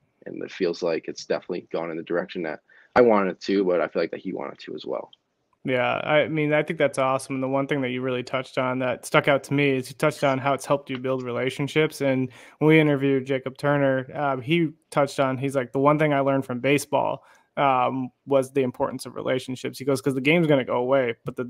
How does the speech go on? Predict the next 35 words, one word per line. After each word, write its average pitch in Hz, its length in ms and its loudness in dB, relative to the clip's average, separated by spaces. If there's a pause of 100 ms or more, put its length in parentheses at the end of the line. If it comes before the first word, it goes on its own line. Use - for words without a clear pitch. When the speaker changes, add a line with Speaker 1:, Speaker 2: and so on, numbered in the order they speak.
(120)
Speaker 2:
the 143 80 0
Speaker 1:
Mm. 127 40 -2
Speaker 2:
relationships 143 540 2
you 139 60 -2
build 135 240 4
with 120 100 -4
people," 139 260 2
he 143 60 6
goes, 131 160 2
"those 135 160 4
are 135 80 0
gonna 120 160 -6
last 127 300 -2
forever." 123 400 -2
And 123 100 -4
he 123 60 -4
goes, 127 180 -2
"It's 135 80 -4
not 143 180 4
about 135 300 2
your 104 100 -6
status. 135 480 0
It - 40 -16
doesn't 139 260 -2
matter 135 240 0
how 139 200 0
far 139 180 0
you 135 100 -2
make 135 240 -4
it 139 160 -2
in 139 160 0
the 131 140 0
league." 135 240 0
He 147 80 0
goes, 131 180 -2